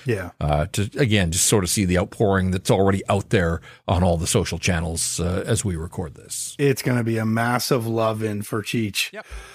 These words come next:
Speaker 1: especially, and, and rightfully so, as, as it should be. And, and I know it's gonna get batted around. I know a whole bunch of people are gonna be wondering who's gonna fill that seat. It's gonna be interesting to see exactly who they choose for that. And,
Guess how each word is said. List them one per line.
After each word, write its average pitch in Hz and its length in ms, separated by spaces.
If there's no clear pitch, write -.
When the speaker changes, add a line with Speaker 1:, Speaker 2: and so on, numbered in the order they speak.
Speaker 1:
especially, 123 480
and, 165 80
and 214 260
rightfully 180 360
so, 92 320
as, 139 160
as 139 240
it 127 100
should 135 240
be. 107 220
And, 131 460
and 143 100
I 151 40
know 170 180
it's 165 100
gonna 165 140
get 147 160
batted 143 300
around. 135 240
I 131 80
know 127 160
a - 20
whole 151 300
bunch 151 220
of 123 60
people 143 200
are 135 60
gonna 131 120
be 127 80
wondering 127 360
who's 127 180
gonna 120 160
fill 127 240
that 117 240
seat. 131 340
It's 247 280
gonna 277 160
be 285 80
interesting 285 260
to 269 60
see 277 180
exactly 214 380
who 208 140
they 214 120
choose 247 240
for 147 140
that. 156 240
And, 147 260